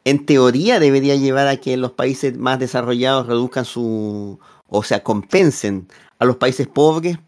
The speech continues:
dañados por el cambio climático, pero, eh, el,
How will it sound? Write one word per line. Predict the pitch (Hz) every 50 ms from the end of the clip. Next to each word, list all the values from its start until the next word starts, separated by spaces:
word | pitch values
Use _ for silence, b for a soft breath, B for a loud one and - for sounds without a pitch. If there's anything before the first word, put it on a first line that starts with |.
| _ _ _ -
dañados | 127 131 120 120 123 160 190 160
por | - 151
el | 143 147
cambio | 160 151 151 143
climático, | 147 156 165 190 196 196 185 185 196 190 190 _
pero, | - 190 196 196 214 226 240 - _ b b b _ _ _ _ 117 120 117 117
eh, | 117 113 110 110 110 110 110 110 107 107 107 107 107 104 110 113 - -
el, | 113 117 113 110 107 107 107 104 101 104 104 85 - -